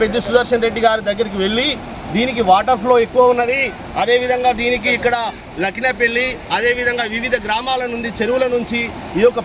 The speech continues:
పెద్దం చెరువుకు వాటర్ ఫ్లో ఎక్కువ ఉన్నది కాబట్టి ఆ వాటర్ ఫ్లోను తట్టుకొని ఇక్కడ నుంచి పోవాలంటే లో లెవెల్ బ్రిడ్జి అయితే, మళ్ళీ లో లెవెల్ బ్రిడ్జి నిర్మాణం చేసినా కూడా మళ్ళా తర్వాత రాకపోకలకు ఇబ్బంది జరుగుతుంది కాబట్టి ఇక్కడ హై లెవెల్ బ్రిడ్జి నిర్మాణం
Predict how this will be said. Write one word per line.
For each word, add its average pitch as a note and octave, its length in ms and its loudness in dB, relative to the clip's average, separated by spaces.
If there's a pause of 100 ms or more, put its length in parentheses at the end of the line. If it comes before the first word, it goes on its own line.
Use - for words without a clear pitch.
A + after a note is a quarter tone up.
పెద్దం G#3+ 340 -4
చెరువుకు B3 320 2 (180)
వాటర్ A3 300 2
ఫ్లో A#3+ 120 2 (120)
ఎక్కువ B3+ 180 4 (100)
ఉన్నది A#3 260 2 (400)
కాబట్టి B3 360 4 (100)
ఆ - 20 0 (120)
వాటర్ G#3+ 360 2
ఫ్లోను B3+ 340 6 (360)
తట్టుకొని B3 500 4
ఇక్కడ A#3+ 200 2
నుంచి A3 140 -4 (100)
పోవాలంటే A3+ 520 4 (140)
లో F#3 80 4 (140)
లెవెల్ B3 300 4
బ్రిడ్జి G#3 220 -4 (100)
అయితే, A3 220 0 (440)
మళ్ళీ B3 180 8 (120)
లో A#3+ 60 10 (120)
లెవెల్ C#4+ 300 6
బ్రిడ్జి A#3+ 280 -4
నిర్మాణం C4 400 2
చేసినా A3+ 320 0 (160)
కూడా C4+ 300 4 (420)
మళ్ళా C#4+ 200 6 (120)
తర్వాత B3+ 280 2 (100)
రాకపోకలకు A3 600 2
ఇబ్బంది B3 300 2
జరుగుతుంది A3 420 4 (380)
కాబట్టి A#3+ 460 2
ఇక్కడ A#3+ 160 4 (100)
హై G3 100 4 (120)
లెవెల్ D4 280 4
బ్రిడ్జి A#3 300 -4
నిర్మాణం A#3 340 2